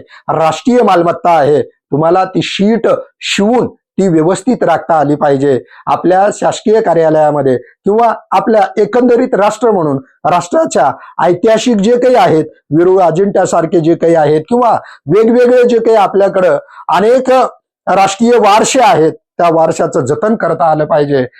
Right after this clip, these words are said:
या देशाचा नागरिक म्हणून तुम्हाला या देशानं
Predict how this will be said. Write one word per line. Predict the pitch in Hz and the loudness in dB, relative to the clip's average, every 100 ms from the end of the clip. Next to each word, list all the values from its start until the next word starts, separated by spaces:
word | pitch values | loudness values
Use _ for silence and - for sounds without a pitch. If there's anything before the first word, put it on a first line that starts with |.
| - - | -10 -2
या | 165 | 0
देशाचा | 151 151 165 160 151 | 0 0 -2 -2 -2
नागरिक | 151 170 247 202 | 0 0 0 0
म्हणून | 175 131 110 _ _ | -2 -4 -6 _ _
तुम्हाला | 147 185 208 139 113 _ - | -2 0 2 2 -2 _ -2
या | 175 | 0
देशानं | 151 156 180 180 | 0 0 0 -2